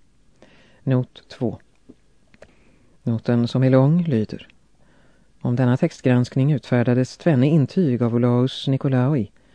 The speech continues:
kyrkoherde i Tillinge, och ärkebiskopsstolens notarius publicus.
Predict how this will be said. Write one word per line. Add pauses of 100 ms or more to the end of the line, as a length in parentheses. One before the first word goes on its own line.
kyrkoherde
i
Tillinge, (480)
och
ärkebiskopsstolens
notarius
publicus.